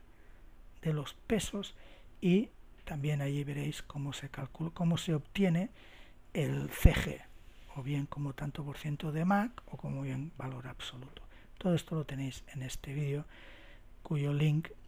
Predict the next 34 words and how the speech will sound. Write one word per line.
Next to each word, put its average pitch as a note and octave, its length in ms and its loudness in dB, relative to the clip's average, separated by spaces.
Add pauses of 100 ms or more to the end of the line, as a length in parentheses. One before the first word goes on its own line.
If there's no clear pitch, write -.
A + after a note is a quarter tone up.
(280)
si - 240 -4
no C#3+ 140 0
me C#3+ 100 2
olvido, C#3 420 0 (120)
lo C#3 80 -6
pondré B2+ 560 -4
en C3 180 -2
los C3 220 -6
comentarios. - 800 -12
Pero A#2+ 240 -10
si - 160 -6
no, C#3 180 0 (220)
y D#3+ 80 -2
además, D3 380 6 (300)
si - 160 -2
no D#3 80 6
os - 100 0
entráis D3 320 0
en, D3 320 4
en, C3+ 580 0 (1800)
en C3+ 80 -4
la B2+ 80 -2
web D3+ 260 2
donde C#3 540 -2
tengo D3+ 260 -2
estos D#3 240 -2
vídeos, F3+ 540 6
como C#3 160 -4
lo C#3 100 -2
tengo D3+ 300 0
por D3+ 320 -2
listas D3 440 -2
de D3+ 120 -2
reproducción, D#3 760 0